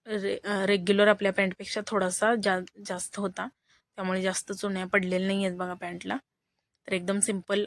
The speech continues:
अशी ही, अं, सलवार होती. तर आता मी पूर्ण राऊंडमध्ये,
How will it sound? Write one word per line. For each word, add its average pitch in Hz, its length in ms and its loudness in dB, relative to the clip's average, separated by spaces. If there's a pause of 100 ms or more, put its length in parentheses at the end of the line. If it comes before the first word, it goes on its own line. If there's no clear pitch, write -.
अशी 202 240 -6
ही, 208 240 -4 (840)
अं, 185 200 -4
सलवार 185 400 -2
होती. 196 420 -4 (1500)
तर 202 60 0
आता 190 160 0
मी 196 160 0
पूर्ण 202 380 2
राऊंडमध्ये, 196 680 4